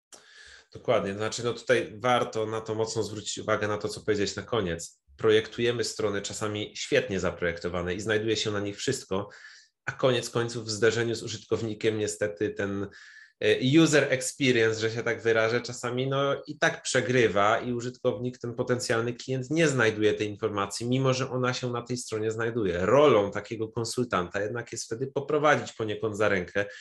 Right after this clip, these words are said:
doradzić, nakierować bezpośrednio na te informacje, a nie liczyć na to, że klient sam to odnajdzie, tak? Jeśli mamy tego czata, jesteśmy w stanie mu wtedy pomóc i na to zareagować, tak?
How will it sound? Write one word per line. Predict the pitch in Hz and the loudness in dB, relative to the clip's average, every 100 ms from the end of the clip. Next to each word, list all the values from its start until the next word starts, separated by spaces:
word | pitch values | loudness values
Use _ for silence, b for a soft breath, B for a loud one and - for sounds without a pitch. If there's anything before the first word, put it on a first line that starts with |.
| B B | B B
doradzić, | 131 127 107 95 113 - | 4 6 4 2 -6 -2
nakierować | 123 127 143 143 131 113 | 0 2 4 4 6 2
bezpośrednio | 101 120 - 123 - 127 110 117 | 0 -8 -6 -8 2 4 4 0
na | 107 | -4
te | 110 | -4
informacje, | 110 110 110 101 92 - 113 B B B | -10 -6 -4 -4 -4 -2 -4 B B B
a | 135 | -2
nie | 139 | -2
liczyć | 135 127 - - - - | 0 -2 -6 -12 -18 -14
na | 135 123 | -4 -2
to, | 117 127 | 0 -2
że | 127 | -4
klient | - 123 120 123 | -6 -6 -6 -6
sam | 117 110 | -6 -6
to | 120 | -6
odnajdzie, | 120 120 117 92 - | -6 0 2 0 -2
tak? | - - - | -12 -14 -4
Jeśli | 110 110 117 | -2 -2 -2
mamy | 113 107 | -2 -2
tego | 104 110 107 | -2 -2 -2
czata, | 107 - 117 117 - | -2 0 -2 -2 -6
jesteśmy | 110 - 113 123 123 | -6 -2 -4 -2 -6
w | - | -8
stanie | - 104 107 | -4 -4 -4
mu | 104 | -8
wtedy | - 107 101 | -8 -8 -8
pomóc | - 98 110 - _ | -8 -6 -6 -10 _
i | 107 | -10
na | 107 | -8
to | 101 104 | -6 -4
zareagować, | 110 107 117 117 101 85 - - | -2 0 0 2 2 0 -12 -18
tak? | - _ | -20 _